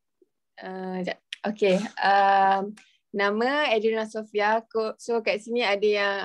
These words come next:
apa, ejen baru ke ataupun ejen apa senior. So kalau, uh, nama Adriana lah kalau ada yang tak kenal lagi. Uh, Adriana, um,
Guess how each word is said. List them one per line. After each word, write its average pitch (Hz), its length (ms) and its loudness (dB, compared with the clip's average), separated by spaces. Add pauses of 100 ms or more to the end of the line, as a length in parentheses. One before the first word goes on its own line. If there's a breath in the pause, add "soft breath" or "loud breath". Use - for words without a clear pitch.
apa, 247 320 -2
ejen 190 240 -4
baru 208 320 0
ke 233 200 -2 (480)
ataupun 202 560 -6
ejen 185 760 -4
apa 220 240 -2
senior. 240 720 0
So 247 320 -4
kalau, 190 640 -2 (480)
uh, 190 420 -4 (260)
nama 196 280 -6
Adriana 233 380 2
lah - 20 4
kalau 208 240 -2
ada 202 80 -2
yang 214 160 -8
tak 202 80 -10
kenal 214 240 -6
lagi. 214 560 -6
Uh, 196 640 -2
Adriana, 226 880 -4 (240)
um, 196 640 -2